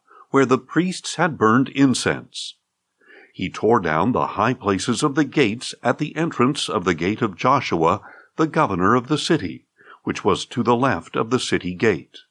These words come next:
Although the priests of the high places did not come up to the altar of the Lord in Jerusalem, they ate unleavened bread with their fellow priests. He also desecrated Topheth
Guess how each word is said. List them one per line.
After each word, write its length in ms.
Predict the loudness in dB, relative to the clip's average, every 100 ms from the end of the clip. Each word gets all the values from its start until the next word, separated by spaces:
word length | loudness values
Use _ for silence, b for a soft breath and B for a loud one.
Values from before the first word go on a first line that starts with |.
| _ _ _ B B B B B
Although 380 | 0 2 2 0
the 120 | -2
priests 480 | 0 -2 -2 -4 -4
of 140 | 0
the 80 | 0
high 240 | 0 -2
places 520 | 0 0 0 -2 -4 -6
did 300 | -2 -2 2
not 300 | 0 0 0
come 200 | 0 2
up 220 | 0 -2
to 100 | -4
the 200 | -4 -2
altar 420 | 0 0 2 2
of 120 | 4
the 80 | 2
Lord 340 | 4 2 2
in 180 | -2 -6
Jerusalem, 720 | -4 0 0 0 0 0 -2 -6 B B B B
they 240 | 0 0 -2
ate 220 | -2 -2 -2
unleavened 640 | 0 2 2 0 -2 0
bread 380 | 0 2 0 -4 -2
with 180 | -2 2
their 160 | 0
fellow 360 | 2 0 2 0
priests. 720 | -2 -2 -2 -8 -14 -14 -14 _ _ _ _ _ _ _ b b b b
He 160 | -6
also 460 | 0 0 0 2 0
desecrated 800 | 2 0 0 0 0 2 0 -2
Topheth 580 | 0 0 2 0 0